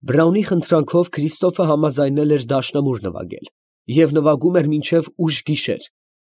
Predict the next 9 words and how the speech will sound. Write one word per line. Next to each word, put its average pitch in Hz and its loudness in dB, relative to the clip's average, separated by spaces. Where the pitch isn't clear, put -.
լավ 127 0
չլուսավորված 127 -2
մեծ 113 0
հյուրասրահում, 123 -6
որի 127 2
պատուհանները 123 0
նայում 120 0
էին 123 -6
պարտեզին։ 104 -6